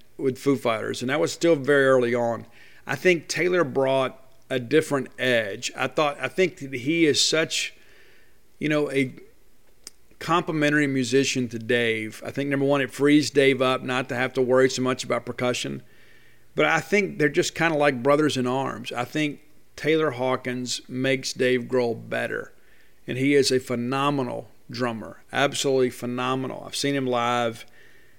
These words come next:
seen the Foo Fighters live, and, uh, it was on the Broken Leg tour in Memphis. Some of you may have been there.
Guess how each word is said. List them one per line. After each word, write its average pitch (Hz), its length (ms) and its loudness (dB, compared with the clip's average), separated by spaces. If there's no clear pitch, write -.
seen - 220 2
the 143 80 0
Foo 147 140 4
Fighters 120 380 0
live, 117 500 -6
and, 120 280 -4
uh, 117 400 -2
it 135 60 -2
was 135 140 2
on 135 80 0
the 131 80 -2
Broken 131 320 2
Leg 135 240 2
tour 117 220 2
in 117 100 0
Memphis. 131 580 -4
Some 139 220 0
of 131 120 -2
you 131 120 2
may 131 80 2
have 127 100 2
been 143 200 0
there. 117 180 -8